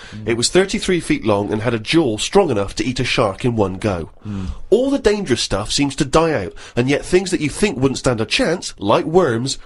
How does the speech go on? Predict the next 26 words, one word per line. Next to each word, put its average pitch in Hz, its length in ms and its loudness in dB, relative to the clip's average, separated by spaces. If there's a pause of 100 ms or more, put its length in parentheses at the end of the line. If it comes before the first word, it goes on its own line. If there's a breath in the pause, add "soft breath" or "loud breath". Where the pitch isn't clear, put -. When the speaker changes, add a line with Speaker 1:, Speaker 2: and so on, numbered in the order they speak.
Speaker 2:
are 185 80 -2
still 226 320 0
here, 170 420 -2 (240 loud breath)
yet 110 160 2
they 123 140 4
have 127 160 0
no 147 120 4
legs 123 360 -2
or 131 100 0
eyes. 127 400 -6 (420 soft breath)
I 143 140 4
saw 165 280 0
a 143 100 -4
future 208 420 -2
human 190 420 0
in 110 60 2
the 120 80 2
news 143 300 0
article 101 340 -2
the 107 100 2
other 98 140 2
month 104 260 0 (240 loud breath)
about 110 240 2
the 107 60 -8
future 139 460 0
woman. 117 380 -2